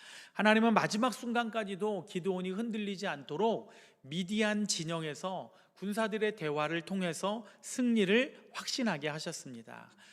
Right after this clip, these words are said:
기드온을 선택한 분도 하나님이시오, 기드온을 보내신 분도 하나님이시오, 기드온을 설득하고 확신을 주신 분도 하나님이시오, 마지막 순간까지 흔들리지 않도록 붙들어 주신 분도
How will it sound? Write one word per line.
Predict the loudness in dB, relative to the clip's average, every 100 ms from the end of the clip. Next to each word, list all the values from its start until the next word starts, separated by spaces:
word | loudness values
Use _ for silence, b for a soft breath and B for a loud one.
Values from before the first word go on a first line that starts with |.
| B -10
기드온을 | -2 4 4 4 -2
선택한 | -2 -2 -2 0 -2
분도 | -2 -4 -4
하나님이시오, | -2 -2 -4 -6 -6 -4 0 0 0 B B -8
기드온을 | -4 2 2 4 0
보내신 | 0 0 2 2 2 0
분도 | -2 2 4 4 B B
하나님이시오, | -2 2 2 0 -2 -4 -2 -2 -4 -8 B _
기드온을 | -4 2 2 2 0
설득하고 | -2 -2 -2 -4 -2 0 0
확신을 | 0 0 -2 0 2 0
주신 | -2 -2 -2
분도 | 0 6 6 6 B B
하나님이시오, | -2 2 2 2 0 -2 0 0 0 B B B -6
마지막 | -4 -2 0 0 0
순간까지 | -6 -4 0 0 0 -2 0 0 -2 B B
흔들리지 | -4 0 2 2 0 -2 -2
않도록 | -2 -4 -2 -2 -4
붙들어 | -6 -2 -2 -2
주신 | -6 -8 -8
분도 | -10 -4 -2 -2